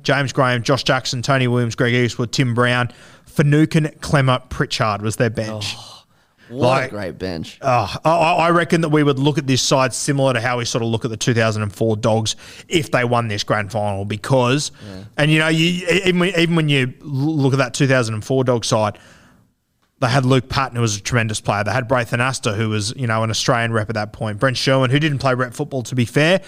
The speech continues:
Speaker 1: but was incredibly successful throughout his career. Uh, so I, I really do think that this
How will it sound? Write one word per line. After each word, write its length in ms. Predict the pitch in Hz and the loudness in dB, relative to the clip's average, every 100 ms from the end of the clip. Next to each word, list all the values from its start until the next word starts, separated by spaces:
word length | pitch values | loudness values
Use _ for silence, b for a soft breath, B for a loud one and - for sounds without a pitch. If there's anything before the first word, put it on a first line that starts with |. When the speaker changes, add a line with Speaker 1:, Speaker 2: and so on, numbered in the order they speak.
| B B B B | B B B B
Speaker 1:
but 80 | 127 | -4
was 180 | 107 - | -2 -4
incredibly 720 | - 117 113 - 147 143 123 | -4 -4 -4 0 0 2 0
successful 480 | - 113 135 117 - | -2 -2 -2 -2 -4
throughout 280 | 120 110 92 | -2 -2 -2
his 180 | 135 | -4
career. 400 | - 117 120 151 147 B B - | -4 -2 2 0 -2 B B -4
Uh, 260 | 120 120 117 | 0 0 0
so 420 | 139 127 127 135 - 151 | 2 4 2 -2 -8 -2
I, 40 | |
I 280 | 151 147 147 | 0 4 4
really 340 | 135 156 156 | 4 4 4
do 120 | 143 131 | 4 0
think 220 | 135 120 | -2 -2
that 140 | 123 | -4
this 360 | 117 120 - - | -2 0 0 -4